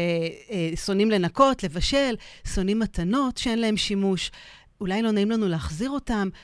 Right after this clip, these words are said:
אולי אנחנו שונאים שיר מסוים, תוכנית, אולי אנחנו שונאים אנשים שמשקרים, שגרה, אנשים שפגעו בנו, אנשים שאני מאשימה אותם במשהו שנגרם לי,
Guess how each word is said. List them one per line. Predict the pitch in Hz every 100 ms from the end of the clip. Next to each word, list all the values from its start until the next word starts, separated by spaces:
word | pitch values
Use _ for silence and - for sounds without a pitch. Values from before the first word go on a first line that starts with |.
| -
אולי | 214
אנחנו | 285 311 262
שונאים | 214 196 214 214
שיר | - - 233 233
מסוים, | 214 - 156 156
תוכנית, | - - 233 220 202
אולי | 202
אנחנו | 262 240
שונאים | 208 202 220 220
אנשים | 202 185 - - 185 165 - -
שמשקרים, | - 180 175 - - 190 196 190 160 - -
שגרה, | - 196 165 190 202 160 - -
אנשים | 196 202 415
שפגעו | - - 196 156 220
בנו, | 254 190
אנשים | 165 262
שאני | 285 269
מאשימה | 214 180 - 185 185
אותם | 220 214
במשהו | 165 165 196 226
שנגרם | - 175 151 170 170 196
לי, | 165